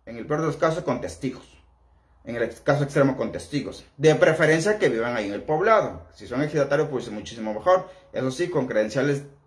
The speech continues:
vigentes. Otro tipo de escenario,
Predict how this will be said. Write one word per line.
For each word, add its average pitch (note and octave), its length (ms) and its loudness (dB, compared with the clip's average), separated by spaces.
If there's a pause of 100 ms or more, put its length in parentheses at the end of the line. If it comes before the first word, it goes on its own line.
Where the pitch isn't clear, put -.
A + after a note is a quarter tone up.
(100)
vigentes. B2+ 760 -4 (3000)
Otro F#3+ 340 6
tipo F#3 260 2
de F#3 80 4
escenario, E3 580 0